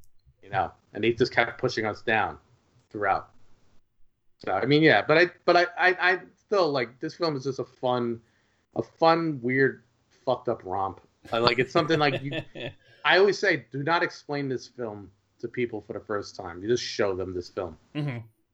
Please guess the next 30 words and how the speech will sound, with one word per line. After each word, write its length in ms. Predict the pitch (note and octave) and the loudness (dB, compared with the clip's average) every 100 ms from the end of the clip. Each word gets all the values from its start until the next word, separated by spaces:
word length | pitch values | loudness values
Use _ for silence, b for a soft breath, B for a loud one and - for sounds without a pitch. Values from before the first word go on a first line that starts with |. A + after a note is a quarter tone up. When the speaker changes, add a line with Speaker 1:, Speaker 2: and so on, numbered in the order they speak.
| _ - _ | _ -20 _
Speaker 1:
And 560 | A2 A2+ A#2+ B2 B2+ B2 | 4 6 6 2 -4 -2
you'll 200 | C3 C3+ | 0 2
know 520 | C#3+ C#3+ C#3+ D3 - _ | 4 4 4 0 -6 _
if 220 | D3+ C#3+ - _ C#3 A#2+ | 0 0 -4 _ -20 -8
they, 440 | A#2 B2+ C3+ C3 B2 _ _ _ _ _ _ _ _ _ _ _ _ _ | 2 4 6 4 -2 _ _ _ _ _ _ _ _ _ _ _ _ _
this 140 | D#3+ F3+ | -2 0
is 80 | |
the 80 | F#3 | 6
type 100 | G#3+ | 6
of 140 | F#3 - | 6 2
film 380 | F#3+ F#3 E3+ C#3+ | 2 4 2 4
that 320 | C#3+ C3+ - - | 4 4 -4 -4
if 200 | C#3+ - | -2 4
they, 280 | D3 C#3+ - | 4 4 -2
if 180 | D#3 - | -6 -2
people, 240 | F#3 D#3+ | -2 2
like, 220 | C#3 A#2 A#2 | 0 0 2
like 180 | C3+ C#3+ | 2 2
this 140 | C#3+ | -2
or 180 | C3 G#2+ | 0 -2
appreciate 720 | - - - D#3 D3+ F3+ E3+ | -4 -16 -6 -6 2 4 4
this 140 | F3 D3+ | 0 -8
film, 420 | - E3+ E3 D#3+ - _ _ _ E3+ | -4 -2 -2 -4 -12 _ _ _ -2
then 220 | E3+ F#3 | 4 4
you 100 | G3+ | 4
can 120 | F3 D3+ | -4 -4
show 240 | - C#3 | 0 0
them, 240 | C3+ B2+ B2 _ | 0 -4 -10 _
like, 160 | B2+ A#2+ | -8 -4
other 440 | C#3 C3+ B2 A#2 | -2 0 0 -2